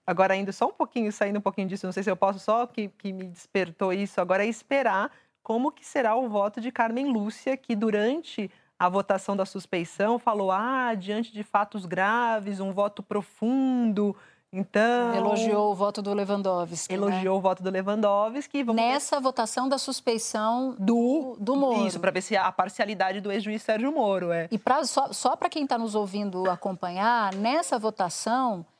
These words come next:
Speaker 2: que estava acontecendo na segunda turma do Supremo Tribunal Federal, que não é, né, Júlia, o plenário inteiro, o placar tá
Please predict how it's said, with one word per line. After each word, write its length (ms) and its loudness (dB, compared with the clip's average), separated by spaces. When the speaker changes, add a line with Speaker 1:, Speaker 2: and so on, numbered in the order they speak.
Speaker 2:
que 140 -6
estava 600 2
acontecendo 1040 -2
na 380 4
segunda 420 0
turma 300 0
do 60 -6
Supremo 360 -4
Tribunal 340 -4
Federal, 420 2
que 120 -8
não 200 -2
é, 160 2
né, 160 -2
Júlia, 340 0
o 100 -2
plenário 720 -2
inteiro, 640 0
o 100 -2
placar 600 0
tá 320 0